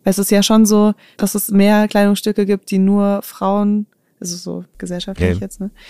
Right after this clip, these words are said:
Speaker 1: äh, vorbehalten sind. Ähm, und Frauen können,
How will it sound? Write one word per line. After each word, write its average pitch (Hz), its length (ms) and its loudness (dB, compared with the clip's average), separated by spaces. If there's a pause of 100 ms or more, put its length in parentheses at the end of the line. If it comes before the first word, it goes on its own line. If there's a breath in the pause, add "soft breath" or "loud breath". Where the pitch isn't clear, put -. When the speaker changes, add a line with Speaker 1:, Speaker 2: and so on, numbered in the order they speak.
(280 loud breath)
Speaker 1:
äh, 190 240 -2
vorbehalten 196 560 -4
sind. 196 400 -6 (140)
Ähm, 185 300 -8
und 190 140 -4
Frauen 196 300 -2
können, 196 220 -2